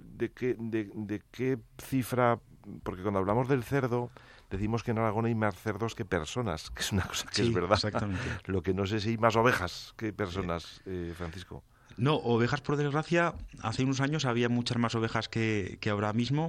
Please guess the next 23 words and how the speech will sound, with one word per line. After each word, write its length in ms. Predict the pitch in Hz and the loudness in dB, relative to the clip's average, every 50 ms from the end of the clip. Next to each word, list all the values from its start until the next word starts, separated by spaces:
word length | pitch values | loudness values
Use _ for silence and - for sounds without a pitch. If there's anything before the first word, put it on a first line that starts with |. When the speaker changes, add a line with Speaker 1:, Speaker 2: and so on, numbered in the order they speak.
| 165 | -4
Speaker 1:
Ujú. 360 | - - 85 82 78 80 82 82 82 85 98 - | -8 -8 -8 -8 -6 -8 -8 -10 -10 -14 -16 -8
Speaker 2:
pero 240 | - - 117 110 113 | -2 0 2 4 4
la 140 | 110 110 107 | 4 2 2
cabaña, 400 | - 110 107 113 120 135 139 139 | 2 2 2 4 4 2 2 2
por, 240 | 139 127 117 107 107 | 0 -2 0 0 0
debido 320 | 95 98 95 101 98 104 | 0 0 0 2 2 2
a 20 | 101 | 2
la 440 | 101 101 101 101 98 98 98 98 98 | 2 2 2 2 2 0 0 -2 -2
crisis 300 | - 113 110 110 110 - | -2 0 0 0 0 -2
que 100 | - 104 | 0 0
ya 100 | 101 98 | 0 0
viene, 480 | 98 104 101 98 98 95 92 90 87 - | 0 0 0 0 0 0 0 -2 -4 -4
que 80 | - 107 | -4 -2
es 60 | - | -2
anterior 580 | 98 98 92 101 98 98 101 98 95 92 87 85 - - - - - - - - | 0 0 0 0 0 0 2 0 0 -2 -4 -8 -12 -20 -20 -18 -18 -20 -16 -8
a 540 | - 85 101 101 98 98 95 92 90 90 80 | -4 -2 0 0 0 0 0 0 0 0 0
ahora, 320 | 62 90 98 101 104 98 | 0 0 0 0 0 0
de, 260 | 87 90 90 95 82 | -2 -2 -2 0 0
de 100 | 87 101 | 0 0
hace 140 | 95 92 - | -2 0 0
muchos 240 | 95 95 92 92 92 | -2 0 0 0 -2
años, 220 | 101 107 117 120 | 0 0 0 0
pues 160 | - 104 92 | -2 -4 -4